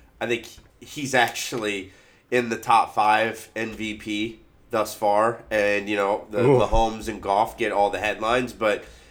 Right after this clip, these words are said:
Speaker 1: Cam's been ab-, absolutely outstanding. Uh, McCaffrey been great.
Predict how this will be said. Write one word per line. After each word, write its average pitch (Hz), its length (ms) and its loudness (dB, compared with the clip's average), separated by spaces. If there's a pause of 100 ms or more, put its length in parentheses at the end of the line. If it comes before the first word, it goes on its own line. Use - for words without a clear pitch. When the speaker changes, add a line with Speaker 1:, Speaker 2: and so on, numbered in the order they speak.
(120)
Speaker 1:
Cam's 123 320 4
been 98 420 0 (220)
ab-, 107 280 4 (140)
absolutely 104 580 0
outstanding. 104 880 0 (360)
Uh, 95 320 0
McCaffrey 104 880 0 (540)
been 107 240 -4
great. 107 540 4